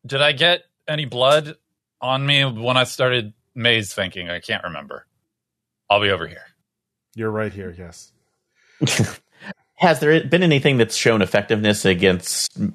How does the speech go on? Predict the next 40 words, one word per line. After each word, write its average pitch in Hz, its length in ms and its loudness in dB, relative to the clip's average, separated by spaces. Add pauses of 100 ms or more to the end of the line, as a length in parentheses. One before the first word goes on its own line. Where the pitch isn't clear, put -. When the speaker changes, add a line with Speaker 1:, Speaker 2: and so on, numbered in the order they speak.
(200)
Speaker 3:
uh, 104 220 2
like, 92 120 -2
defending, 95 440 0
at 104 240 2
least 101 420 -2 (140)
strengthening 104 400 0
the 104 40 4
mind 101 360 6
or 90 160 6
preventing 90 480 0
certain 90 500 -2
I-, 92 160 0 (160)
issues 98 340 0
from 95 140 2
it 95 60 4
in 92 100 2
the 87 60 0
past? - 440 0 (600)
Speaker 2:
No, 143 640 -2
no, 131 320 -4
I'm 135 180 4
not 131 180 4
an 110 140 0
expert. 95 480 -6
I 110 120 -4
just 110 220 -6
know 120 240 0
if 110 140 -8
you 107 100 -10
can 107 200 -8
get 107 120 -4
him 104 120 -6
away. 107 480 -4 (360)
I 135 140 2
know 160 260 6
of 143 80 4
a 143 80 4
way 123 260 2
to 107 120 -4
treat - 680 -8